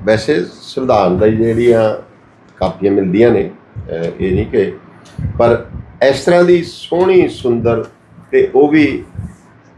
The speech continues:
ਬਕਾਇਦਾ ਪਾਰਲੀਮੈਂਟ ਵੱਲੋਂ, ਭਾਰਤ ਸਰਕਾਰ ਵੱਲੋਂ ਤਿਆਰ ਕਰਵਾਈ ਗਈ ਜਿਹੜੀ, ਉਹ ਤਾਂ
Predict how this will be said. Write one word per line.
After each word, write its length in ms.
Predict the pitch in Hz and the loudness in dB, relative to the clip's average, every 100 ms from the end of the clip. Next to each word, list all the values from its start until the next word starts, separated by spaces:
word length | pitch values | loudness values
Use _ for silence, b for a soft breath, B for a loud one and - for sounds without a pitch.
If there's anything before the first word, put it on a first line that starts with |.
| - - - - | -20 -20 -16 -6
ਬਕਾਇਦਾ 400 | 92 110 120 139 | -2 2 4 4
ਪਾਰਲੀਮੈਂਟ 580 | 131 113 104 107 104 98 | 2 0 0 0 -2 -4
ਵੱਲੋਂ, 260 | 101 104 98 | -4 -4 -4
ਭਾਰਤ 300 | 107 92 90 | -2 -4 -6
ਸਰਕਾਰ 380 | 101 87 92 90 | -12 -6 -4 -2
ਵੱਲੋਂ 340 | 92 90 90 - - - - - - | 0 0 0 -6 -18 -20 -20 -20 -4
ਤਿਆਰ 200 | 104 101 | 2 2
ਕਰਵਾਈ 500 | 98 110 92 90 90 | 2 -2 0 2 2
ਗਈ 220 | 90 92 95 - - - - | 0 -4 -6 -14 -20 -10 -2
ਜਿਹੜੀ, 320 | 95 92 87 - - - - - - - - - | 0 0 -4 -12 -20 -20 -20 -20 -20 -20 -18 -4
ਉਹ 360 | 170 180 160 143 | 2 2 2 0
ਤਾਂ 340 | 127 113 113 | 0 0 -4